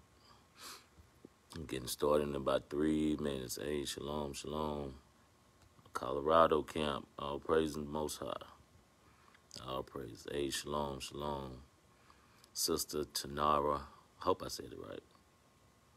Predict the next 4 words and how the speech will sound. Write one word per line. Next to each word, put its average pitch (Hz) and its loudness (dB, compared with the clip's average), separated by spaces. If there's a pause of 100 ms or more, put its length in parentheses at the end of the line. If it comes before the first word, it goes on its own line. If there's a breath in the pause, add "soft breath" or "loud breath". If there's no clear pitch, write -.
(1300)
Hey, 52 -12
shalom, 67 -6
shalom, 71 -6
everybody. 57 -12